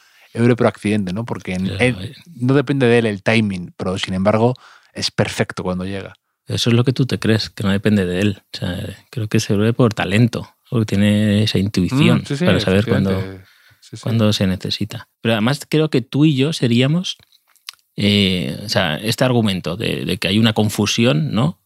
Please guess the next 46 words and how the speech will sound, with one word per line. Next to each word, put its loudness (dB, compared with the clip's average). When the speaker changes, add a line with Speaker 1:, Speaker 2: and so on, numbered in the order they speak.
Speaker 2:
Y, -2
y 2
piensan 0
que 0
has -2
cometido 2
una 2
heroicidad, 2
¿no? -6
Y, -4
y -4
es -2
mentira. 0
Creo, 0
y 2
normalmente 2
en 2
las -2
películas 0
lo -2
que -2
hacen 0
es, 0
eh, 0
seguir 2
el 2
juego, 0
¿no? -2
Dices, -12
"Bueno, -4
hasta -6
que -2
me 0
descubran, 2
pues -4
voy 0
a 4
aprovecharme". 0
Pero 0
creo 2
que -2
tú 0
y 4
yo 0
nos 4
derrumbaríamos 2